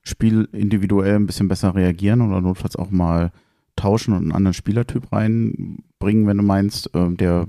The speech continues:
der performt heute nicht. Gibt, gibt's ja auch mal sowas wie eine, dass du einfach eine schlechte Tagesform hast. Also es hilft dem Trainer ja schon, aber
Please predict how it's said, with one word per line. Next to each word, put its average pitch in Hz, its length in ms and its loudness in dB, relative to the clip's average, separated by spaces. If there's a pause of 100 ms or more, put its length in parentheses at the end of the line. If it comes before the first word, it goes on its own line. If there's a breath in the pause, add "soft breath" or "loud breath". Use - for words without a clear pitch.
der 82 180 -2
performt 104 560 -2
heute 123 280 0
nicht. 131 300 -2
Gibt, - 240 -8
gibt's - 200 -8
ja - 80 0
auch - 80 -6
mal 101 140 0
sowas 90 320 -4
wie 92 60 -4
eine, 85 260 -4 (500 soft breath)
dass - 140 -4
du - 60 -2
einfach 92 140 0
eine 92 100 2
schlechte - 360 -4
Tagesform 123 640 -2
hast. 131 260 -2
Also 87 200 -4
es - 200 -10 (360 soft breath)
hilft 139 420 2
dem 110 240 2
Trainer 120 340 0
ja 104 200 2
schon, 143 520 -2 (240)
aber 95 400 -2